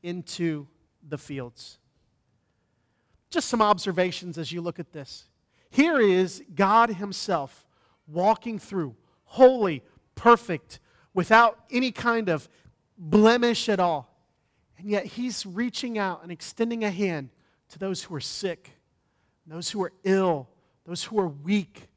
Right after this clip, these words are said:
those who are broken. He's going along, doing his ministry, and stopping to spend time and to love the unlovely, to touch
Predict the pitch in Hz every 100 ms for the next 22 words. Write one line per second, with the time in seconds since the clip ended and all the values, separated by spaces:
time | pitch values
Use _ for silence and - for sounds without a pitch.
0 | _ _ _ - 175 185 - 190 165 123
1 | 170 185 165 123 _ _ _ _ _ 214
2 | - 247 277 269 240 220 226 240 208 226
3 | 254 233 196 214 233 - 190 156 - -
4 | 190 - - 220 247 254 240 208 - -
5 | 233 240 214 220 220 220 - _ - 180
6 | 202 175 175 202 233 233 214 - _ -
7 | 202 220 196 208 185 180 160 156 135 107
8 | _ _ _ _ - 208 - 226 277 -
9 | -